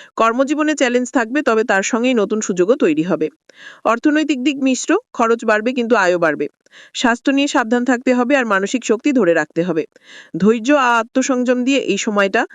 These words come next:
বৃশ্চিক রাশির মানুষকে শেখাবে কিভাবে আবেগ ও বাস্তবতার মধ্যে ভারসাম্য রক্ষা করা যায়। তারা বুঝতে পারবে চ্যালেঞ্জই জীবনের প্রকৃত শিক্ষক এবং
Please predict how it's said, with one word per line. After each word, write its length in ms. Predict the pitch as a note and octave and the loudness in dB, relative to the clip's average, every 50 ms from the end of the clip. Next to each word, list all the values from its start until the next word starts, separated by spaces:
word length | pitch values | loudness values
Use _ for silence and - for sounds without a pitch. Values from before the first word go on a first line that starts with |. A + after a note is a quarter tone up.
| - _ _ _ _ _ - | -16 _ _ _ _ _ -2
বৃশ্চিক 320 | G3+ A3+ - - D4 B3+ C4+ | 0 0 0 0 0 0 2
রাশির 240 | C#4+ C#4 - D4 C#4+ | 0 0 0 0 0
মানুষকে 380 | C4+ A#3+ A#3+ A#3+ - - C4+ | 2 2 0 -2 -2 -2 -2
শেখাবে 420 | B3 - A#3 - - A#3 A3+ G3+ D3+ - _ _ _ _ _ _ - | -2 -2 -2 0 0 0 0 -2 -4 -6 _ _ _ _ _ _ -2
কিভাবে 320 | A#3+ C4 C#4+ D4 C#4 E4 | 2 2 4 4 4 4
আবেগ 340 | D4 B3 G#3+ G#3+ A3+ C#4 C4+ - | 2 2 2 2 2 0 0 0
ও 80 | - A#3+ | 0 2
বাস্তবতার 600 | A3 A3 G3+ - - A#3 G#3 G#3+ G#3+ G#3+ A3 G#3+ | 2 2 0 0 -2 -2 0 0 0 0 0 0
মধ্যে 220 | G#3+ G#3 G#3+ B3 | 0 0 0 0
ভারসাম্য 420 | A#3+ A#3 A3 F#3+ - - A#3+ A#3+ C4 | 0 0 -2 -2 -2 0 0 2 2
রক্ষা 280 | C4 A3 - - G#3+ E3+ | 2 2 0 0 -2 -2
করা 200 | E3 D#3 D#3+ D#3 | 0 0 0 0
যায়। 200 | D#3+ D#3+ C#3+ - - _ _ _ _ - - - _ | 0 0 -2 -4 -6 _ _ _ _ -20 -20 -10 _
তারা 200 | - A3 G3+ G#3 A3 | -2 0 2 2 0
বুঝতে 320 | G3+ G#3 G#3+ - - C4 A#3+ | 0 -2 -2 0 0 0 2
পারবে 240 | C4 B3 B3 B3 C4 | 2 2 2 2 0
চ্যালেঞ্জই 460 | B3 B3 G#3 G3 G3+ G#3 G#3 G#3 A3+ | 2 2 2 2 2 0 -2 -2 -2
জীবনের 360 | G3 G#3 G3 F#3+ G3 G3+ G3+ G3+ | -2 0 0 2 2 2 0 0
প্রকৃত 340 | - G3 F3 - G#3 G3 G#3+ | 0 -2 -2 -2 0 -2 0
শিক্ষক 420 | G#3 - G#3 - - D4 B3+ G#3+ - - - - - - - | 0 -2 -4 -4 0 0 0 0 0 -6 -20 -20 -20 -8 -2
এবং 220 | - A#3 A#3+ C4 | 0 2 2 2